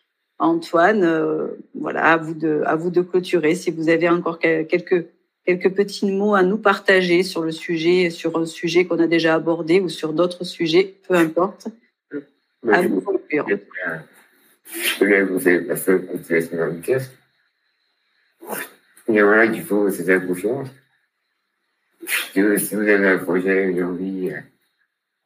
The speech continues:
Speaker 2: euh, allez-y, euh, vous êtes la seule personne, euh, à savoir, bah, de quoi vous êtes capable, finalement. Ah, si vous faites confiance, vous arrivez peut-être à donner envie aux gens de vous aider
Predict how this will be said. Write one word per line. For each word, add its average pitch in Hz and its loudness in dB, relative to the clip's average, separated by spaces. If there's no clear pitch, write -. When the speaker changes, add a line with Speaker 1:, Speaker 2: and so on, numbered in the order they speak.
Speaker 2:
euh, 110 4
allez-y, 117 2
euh, 80 0
vous 80 -2
êtes 95 2
la 92 2
seule 107 -2
personne, 107 -2
euh, - -12
à 98 0
savoir, 95 2
bah, 73 -4
de 71 -4
quoi 82 -4
vous 87 0
êtes - -2
capable, 101 0
finalement. 92 -8
Ah, 120 4
si 113 -2
vous 107 -2
faites 98 0
confiance, 110 0
vous 92 -4
arrivez 92 0
peut-être 98 -6
à 80 -8
donner 117 4
envie 104 2
aux 95 0
gens 101 0
de 104 2
vous 92 -4
aider 90 -2